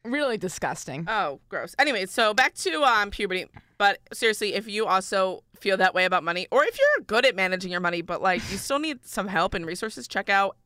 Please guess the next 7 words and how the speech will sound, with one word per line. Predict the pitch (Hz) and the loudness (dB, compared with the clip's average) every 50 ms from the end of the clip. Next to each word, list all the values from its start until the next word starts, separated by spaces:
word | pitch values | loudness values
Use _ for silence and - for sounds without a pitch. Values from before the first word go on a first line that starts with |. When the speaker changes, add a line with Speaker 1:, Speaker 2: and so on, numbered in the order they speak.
| _ - | _ 0
Speaker 2:
at | 170 175 185 202 196 - - | 2 4 4 2 2 0 0
I | 175 175 175 185 | 2 2 2 0
C | 190 - - - 196 170 165 165 180 196 220 _ _ _ | -2 -8 -10 -10 -8 -6 -6 -8 -8 -10 -12 _ _ _
underscore | - 175 214 233 277 269 - - - - 185 170 165 156 160 175 185 - _ _ _ _ 180 | -6 -4 -2 -2 -4 -4 -4 -8 -6 -2 0 2 2 2 0 -2 -6 -14 _ _ _ _ -8
W | 170 180 175 185 180 214 233 233 240 247 254 262 254 254 277 - _ - | -2 -2 0 0 0 -4 -4 -4 -6 -6 -6 -8 -8 -12 -14 -14 _ -4
I | - 240 190 185 185 185 | 0 0 0 0 -2 -4
C. | - - - - 208 185 156 127 - | -8 -12 -10 -8 -8 -8 -8 -8 -12